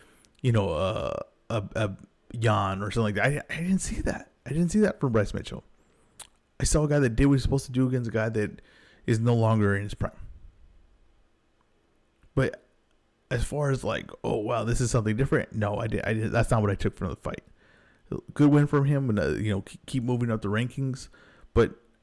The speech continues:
as far as, like, would I declare this guy's gonna be a future champion? No, I, I wouldn't say that for Bryce Mitchell right now.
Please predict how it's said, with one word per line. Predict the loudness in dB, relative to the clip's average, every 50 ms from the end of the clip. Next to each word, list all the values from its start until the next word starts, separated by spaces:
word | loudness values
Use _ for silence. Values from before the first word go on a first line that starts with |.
| _
as | -8 -6 -6
far | -4 -2 0 0 2 2
as, | 2 0
like, | -2 -6 -8 -10 -10 -4
would | 0 0 2 2
I | 0 -2 -4 -8 -16 -20 -20 -20 -20 _ _ _ -8
declare | -6 -4 0 2 2 4 4
this | 4 4
guy's | 4 4 2 2 2
gonna | 2 0 0
be | 2 2 2
a | 0 0
future | 0 0 0 2 2 2 0
champion? | 2 0 -2 -2 -2 -2 -2 -2 -2 -2 -6 -8 -12 _
No, | -8 -6 -4 -4 -4 -6 -10 -14 -16 -10
I, | -8 -6 -6 -4 -4
I | -4
wouldn't | -2 0 -2 -2 -2 -2 -2
say | 0 0
that | 0 0 -2
for | -2 -2
Bryce | -2 0 -2 -2 -2
Mitchell | -4 -6 -6 -6 -6
right | -6 -8 -8 -10
now. | -10 -10